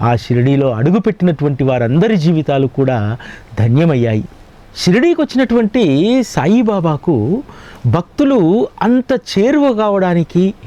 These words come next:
బాబానంత ప్రేమించడానికి గల ప్రధాన కారణం ఏమిటంటే, అక్కడ బాబా వేదాంత విషయాలు బోధించలేదు, కఠినమైనటువంటి సాధనలు చేయలేదు. "నువ్వు దీనికి అర్హుడివి, అర్హుడివి కావు"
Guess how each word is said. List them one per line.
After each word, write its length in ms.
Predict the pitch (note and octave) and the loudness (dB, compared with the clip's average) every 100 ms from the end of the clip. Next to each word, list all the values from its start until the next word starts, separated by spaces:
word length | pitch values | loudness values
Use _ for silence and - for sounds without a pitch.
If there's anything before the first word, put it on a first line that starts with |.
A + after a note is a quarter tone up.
| - - - - | -20 -20 -20 -6
బాబానంత 500 | B2 D#3 A#3 G#3+ F#3+ | -2 0 2 2 0
ప్రేమించడానికి 800 | G3+ - D#3+ G#3 G3+ F3+ F3 D#3+ D3+ | -2 0 2 2 0 0 0 0 0
గల 380 | D#3+ B2 C#3+ E3+ | 0 0 -2 -2
ప్రధాన 500 | B2+ C#3+ D#3+ A3+ G3+ | -4 -2 -2 0 -2
కారణం 440 | - C3+ D3 D#3+ | -2 -2 0 0
ఏమిటంటే, 540 | C#3+ A#2+ A2 G2+ B2 G#3+ - - - - - - - - D3+ | 0 -2 -4 -4 -6 -8 -16 -20 -20 -20 -20 -20 -20 -6 -4
అక్కడ 240 | - F4+ | 0 0
బాబా 640 | F#3+ E3+ G#3+ G3 C#3 F3+ G3+ | 0 0 0 0 0 -2 -2
వేదాంత 560 | A#2 C#3 D#3+ G#3+ G#3+ | 0 0 2 0 0
విషయాలు 500 | G#3 F3+ - F3+ F3 | -2 -2 -2 0 0
బోధించలేదు, 720 | D#3 D3+ D#3+ D#3 D#3+ D3+ D#3 F3+ - - - - - - | 0 0 0 0 0 0 -2 -8 -18 -20 -20 -20 -8 -4
కఠినమైనటువంటి 840 | D3+ G3+ A3+ A3 G#3 F#3+ F#3 F#3+ | 0 2 2 2 0 0 0 0
సాధనలు 640 | - B2 B2+ E3+ F#3+ G3 F3+ D3+ | -2 -2 0 0 2 0 0 -2
చేయలేదు. 440 | B2+ B2+ - - - - - - - - - - - D3 | -2 -4 -10 -18 -20 -20 -20 -20 -20 -20 -20 -20 -2 2
"నువ్వు 200 | A3 C4 | 2 2
దీనికి 420 | A#3 A#3+ G3+ A3+ | 2 2 2 0
అర్హుడివి, 720 | - D#3+ F#3+ B3 B3 A#3+ B3 | 0 -2 0 0 0 2 0
అర్హుడివి 460 | F#3+ E3 E3 G#3+ G#3+ | 0 0 2 0 0
కావు" 520 | - D#3 D#3 F3 | -2 -2 0 -2